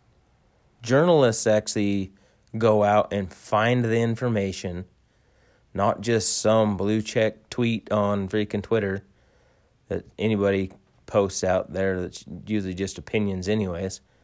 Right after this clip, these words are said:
which is about what the news has become. It's just, "Oh, our opinion is what you should think. Don't question it. Let's move on to the next subject. Quit asking questions."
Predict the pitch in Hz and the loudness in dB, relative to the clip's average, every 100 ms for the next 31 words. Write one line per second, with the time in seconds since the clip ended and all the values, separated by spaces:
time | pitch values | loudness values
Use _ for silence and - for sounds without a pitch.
0 | _ _ _ _ - - 95 87 110 92 | _ _ _ _ -12 -8 -4 2 4 2
1 | 101 - 95 101 98 87 87 90 - 104 | -2 -6 -2 0 0 -4 -8 -8 -4 -4
2 | 90 85 90 85 - 98 90 104 92 - | -4 -6 -10 -8 -2 0 2 2 0 -4
3 | 101 98 95 92 - _ _ _ _ - | -2 -2 -4 -6 -8 _ _ _ _ -8
4 | 95 85 101 107 120 117 113 107 104 - | -4 -2 -2 -2 -4 -4 0 0 -2 -8
5 | - _ _ _ - 101 104 104 98 - | -20 _ _ _ -4 -4 0 -2 -2 -6
6 | 98 98 - - _ _ _ _ _ _ | -6 -6 -8 -14 _ _ _ _ _ _
7 | _ _ _ _ _ 95 - 98 95 95 | _ _ _ _ _ -10 -6 -4 -2 -2
8 | 95 98 92 - 104 92 82 78 - - | -2 -4 -4 -4 -4 -4 -6 -14 -12 -6
9 | 92 92 92 - 90 - 92 - - 90 | -2 -2 -4 -8 -8 -4 -4 -4 -16 -16
10 | - | -18